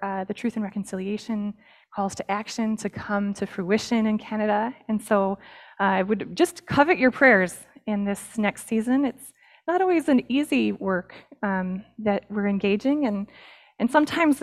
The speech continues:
it involves conflict and differences of opinions. We might have a whole gathered, uh, group of people who have a heart for one issue in very diverse ways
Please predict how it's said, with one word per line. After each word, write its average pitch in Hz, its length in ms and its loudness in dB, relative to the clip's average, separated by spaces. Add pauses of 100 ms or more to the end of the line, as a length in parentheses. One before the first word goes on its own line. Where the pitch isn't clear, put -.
it 254 80 2
involves 220 460 2
conflict 233 600 -2
and 196 160 -6
differences 233 500 -2
of 208 80 -4
opinions. 262 600 0 (600)
We 233 100 0
might 285 140 4
have 247 360 2 (340)
a 214 40 -2
whole 269 240 6
gathered, 254 680 6 (240)
uh, 220 160 -2
group 247 260 -4
of - 100 -16
people 285 280 -2
who 254 120 0
have 220 420 -2 (340)
a 208 60 4
heart - 440 0
for 226 180 -2
one 233 220 2
issue 233 360 -4
in 196 220 -4
very 226 500 4
diverse 202 720 -2
ways 190 360 -6